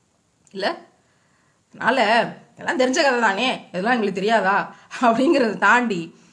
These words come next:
இது கதை அல்ல, வெறும் நிகழ்வு அல்ல. என்னை நான் செதுக்கிக் கொள்ளுவதற்கு இவர்களின் மூலமாக இறைவன் எனக்கு கொடுத்த படிக்கட்டுகள். என்னை நான் செதுக்கிக் கொள்வதற்கு இறைவன் எனக்கு கொடுத்த ஒளி.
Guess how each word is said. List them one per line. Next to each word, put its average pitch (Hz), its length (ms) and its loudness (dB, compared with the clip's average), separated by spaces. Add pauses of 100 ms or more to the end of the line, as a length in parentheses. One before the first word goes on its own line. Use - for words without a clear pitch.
(760)
இது 170 160 -10
கதை 262 320 2
அல்ல, 160 300 -4 (440)
வெறும் 220 220 0
நிகழ்வு 254 380 0
அல்ல. 160 200 -6 (460)
என்னை 294 580 4
நான் 320 360 4
செதுக்கிக் 311 420 2
கொள்ளுவதற்கு 285 920 2 (520)
இவர்களின் 320 600 2
மூலமாக 294 840 2 (260)
இறைவன் 294 760 2 (240)
எனக்கு 247 500 -2 (100)
கொடுத்த 277 680 0 (640)
படிக்கட்டுகள். 202 600 -10 (1900)
என்னை 247 200 -2
நான் 285 200 2
செதுக்கிக் 311 340 0
கொள்வதற்கு 226 600 -2
இறைவன் 262 380 -2
எனக்கு 214 320 -8
கொடுத்த 247 460 -4
ஒளி. 240 520 -6